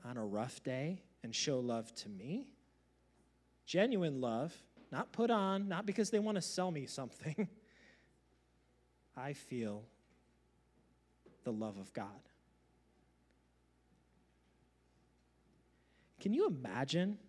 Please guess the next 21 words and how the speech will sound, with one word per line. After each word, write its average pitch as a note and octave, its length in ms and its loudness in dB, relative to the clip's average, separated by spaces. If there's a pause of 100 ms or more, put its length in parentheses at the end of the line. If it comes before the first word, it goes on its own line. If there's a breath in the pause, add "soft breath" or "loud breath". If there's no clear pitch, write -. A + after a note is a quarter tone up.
(500)
What G3 60 -10
do G3 60 -2
we E3 60 0
got? A#2+ 220 -2 (100)
Eighty D#3+ 240 -2
people F3+ 380 -2
in F3+ 80 2
this F3+ 220 -2
room? G3 280 -2
Seventy-five E3+ 540 -4
people F#3 280 -4
in F#3 100 -2
this F3+ 200 -6
room? G3 240 -2 (680)
Adults? D3 580 -2 (420)
Not F3 180 4
including E3+ 520 0
the E3+ 60 0
little E3+ 260 2
boogers F3 380 2
upstairs? F#3 640 -2